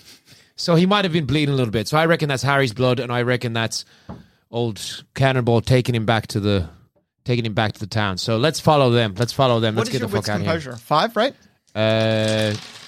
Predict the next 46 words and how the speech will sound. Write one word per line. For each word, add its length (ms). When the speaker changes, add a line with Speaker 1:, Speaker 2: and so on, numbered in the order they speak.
Speaker 1:
yeah. 800
You, 240
you 180
seem 160
to 80
know 80
better 160
than 120
me. 60
Wits 180
four, 440
composure 760
is 320
one. 160
Speaker 2:
Three 80
Speaker 1:
Yeah, 80
Speaker 2:
successes. 460
Speaker 1:
five. 100
Speaker 2:
Beautiful. 380
Speaker 1:
Yep. 140
Speaker 2:
So 240
you 420
hear 300
some 360
rustling 500
behind 440
you. 120
You 180
turn 320
around 540
and 180
you 140
see 320
five 460
figures, 420
the 100
kids 400
that 120
you 80
saw 200
before, 480
step 320
out 140
of 80
the 60
forest. 520